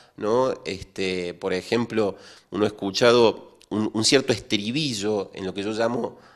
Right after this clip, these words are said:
este, el espectro de la derecha, digamos, en Argentina,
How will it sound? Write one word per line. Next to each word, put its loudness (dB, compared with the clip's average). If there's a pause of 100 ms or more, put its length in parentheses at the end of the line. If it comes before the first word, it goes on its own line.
(220)
este, -6
el 0
espectro 2
de -2
la -4
derecha, -2
digamos, -6
en -8
Argentina, -6